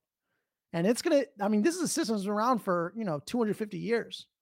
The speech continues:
It's going to take a few years. It's gonna take more than a few years to transition. And these powers that be are not just gonna let you decentralize the world and take their power away. No, they're gonna fight to the last round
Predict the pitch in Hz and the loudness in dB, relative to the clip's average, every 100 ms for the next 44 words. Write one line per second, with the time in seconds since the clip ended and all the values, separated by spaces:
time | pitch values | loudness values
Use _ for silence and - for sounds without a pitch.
0 | _ _ _ _ 226 - 240 277 302 190 | _ _ _ _ -8 0 4 4 4 -2
1 | - 226 269 - 220 220 190 226 247 - | 2 4 4 0 0 0 2 0 0 -4
2 | - 294 170 160 226 254 180 226 233 - | -6 -2 2 6 6 6 4 2 2 0
3 | 175 151 143 165 226 - 180 - _ _ | -6 -6 -2 0 0 -2 -6 -10 _ _
4 | _ _ _ _ _ _ _ - 190 190 | _ _ _ _ _ _ _ 4 6 8
5 | 247 269 - 247 285 285 233 180 254 294 | 6 4 0 2 6 6 4 2 4 6
6 | 202 208 311 302 - 240 330 262 262 240 | 4 2 0 -2 -4 0 0 2 0 0
7 | 233 262 233 190 202 233 233 240 254 262 | 2 4 2 -2 -2 0 4 4 4 4
8 | 226 196 226 233 - 214 - 180 - 208 | 4 6 8 8 6 -2 0 -4 0 4
9 | 233 165 143 190 233 _ _ _ _ _ | 4 4 -2 -6 -10 _ _ _ _ _
10 | _ _ _ _ 180 269 214 175 247 262 | _ _ _ _ 2 6 6 6 6 6
11 | 233 - - 269 277 - 262 214 214 233 | 4 0 0 2 2 -2 -2 0 0 -2
12 | 175 180 180 208 254 285 269 - _ _ | -4 -6 0 2 4 4 0 -8 _ _
13 | - 175 202 262 214 143 190 | -8 4 6 6 4 0 -10